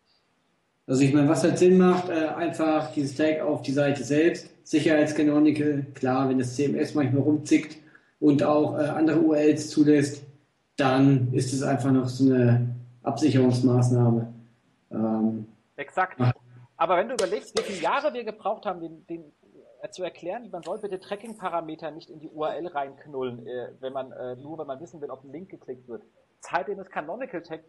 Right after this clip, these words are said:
Speaker 2: gibt, macht jeder wieder Tracking-Parameter rein nach dem Motto, zeigt dir dann eh auf sich ohne, weißt du, und blinken aber intern, äh,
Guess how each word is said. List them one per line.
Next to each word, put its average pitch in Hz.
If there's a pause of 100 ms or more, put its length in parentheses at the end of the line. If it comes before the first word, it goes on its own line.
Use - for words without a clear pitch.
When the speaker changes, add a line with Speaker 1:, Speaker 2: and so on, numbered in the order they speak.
(180)
Speaker 2:
gibt, 202
macht 165
jeder 208
wieder 185
Tracking-Parameter 165
rein 160
nach 165
dem 156
Motto, 180
zeigt 170
dir 170
dann 147
eh 175
auf 160
sich 139
ohne, 127
weißt 127
du, 147
und 139
blinken 226
aber 151
intern, 208 (440)
äh, 160